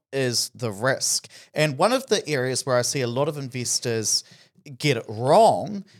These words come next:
is they'll enter into an off the plans contract, but use a lawyer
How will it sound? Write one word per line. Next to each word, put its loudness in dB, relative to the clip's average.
is 2
they'll 0
enter -4
into -6
an -8
off -6
the -6
plans -4
contract, -6
but -2
use -4
a 0
lawyer 0